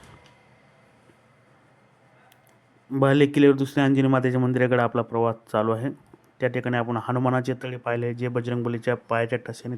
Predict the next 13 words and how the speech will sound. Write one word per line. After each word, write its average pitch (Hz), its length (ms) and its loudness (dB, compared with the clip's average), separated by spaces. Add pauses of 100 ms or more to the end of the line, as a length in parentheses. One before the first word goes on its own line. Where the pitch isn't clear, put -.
तळे 117 240 -4
तयार 110 140 -6
झाले. 110 260 -10 (800)
नेमगिरी 143 380 0
आणि 135 180 2
त्र्यंबकेश्वर 139 640 -2
पर्वताचे 127 640 -4
विहंग 143 320 -4
दृश्य 127 380 -6
या 123 100 -6
ठिकाणी 117 380 -10
दिसत 110 320 -14
आहे. 113 180 -14